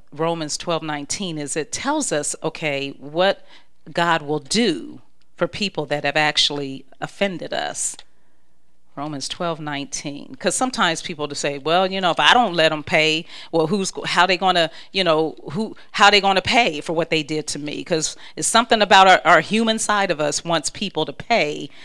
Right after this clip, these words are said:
for what they did to us. Romans, uh, twelve nineteen says, "Dearly beloved,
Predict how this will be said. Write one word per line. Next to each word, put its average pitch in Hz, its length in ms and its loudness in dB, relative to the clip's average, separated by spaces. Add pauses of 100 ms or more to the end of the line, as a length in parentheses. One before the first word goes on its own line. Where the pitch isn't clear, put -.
(160)
for 175 120 0
what 160 180 0
they 160 140 2
did 170 280 -2
to 143 240 -4
us. - 340 -8 (420)
Romans, 165 640 -2
uh, 147 180 -4
twelve 190 480 -2
nineteen 156 720 -4
says, 143 640 -6 (1300)
"Dearly 269 340 6
beloved, 170 720 2